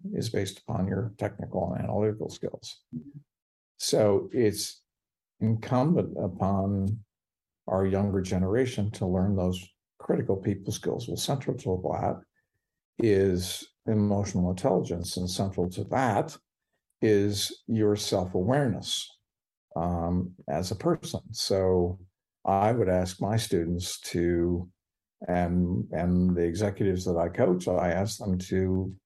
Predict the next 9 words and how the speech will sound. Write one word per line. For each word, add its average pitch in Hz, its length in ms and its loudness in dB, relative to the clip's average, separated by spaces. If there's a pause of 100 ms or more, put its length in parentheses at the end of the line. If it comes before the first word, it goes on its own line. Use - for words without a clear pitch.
(120)
put - 180 -2
together 101 420 0
a 101 60 2
journal 107 520 -2
to 90 300 -2
explore 95 800 0 (560)
who 127 180 6
they 127 180 6
are, 92 420 2